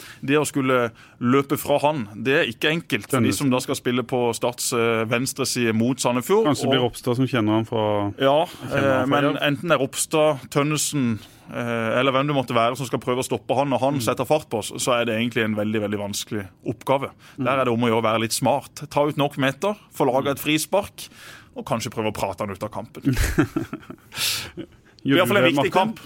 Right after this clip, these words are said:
Speaker 2: Prater du, prøver du av og til å prate folk ut av kampen? Eller, eh, en, bare en digresjon der. Jeg bare merkte en ting med Skålevik, eh, i går.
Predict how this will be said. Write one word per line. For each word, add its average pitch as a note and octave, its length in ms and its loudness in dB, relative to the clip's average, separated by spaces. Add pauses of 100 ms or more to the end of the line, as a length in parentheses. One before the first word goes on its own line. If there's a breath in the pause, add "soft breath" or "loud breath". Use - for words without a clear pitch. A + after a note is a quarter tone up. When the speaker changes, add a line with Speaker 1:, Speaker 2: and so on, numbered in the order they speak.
(140)
Speaker 2:
Prater B2+ 380 2
du, B2+ 180 2
prøver B2 180 2
du B2+ 120 4
av A#2+ 100 2
og G#2+ 60 -14
til B2+ 80 0
å A2 80 -8
prate A2 720 0 (1040 loud breath)
folk B2+ 220 -2
ut A#2 140 0
av A#2 60 -2
kampen? E3 400 0
Eller, F3 220 4
eh, A2+ 180 -2
en, D3+ 120 2
bare C#3 480 2
en C#3+ 120 2
digresjon C3 540 2
der. A#2+ 140 2 (100)
Jeg B2 100 -10
bare C#3 160 0
merkte C#3+ 480 -2
en A2 140 0
ting A2+ 180 -2
med A2+ 140 0
Skålevik, G#2 800 -4
eh, G#2+ 320 0 (420)
i A#2+ 80 -2
går. B2 200 2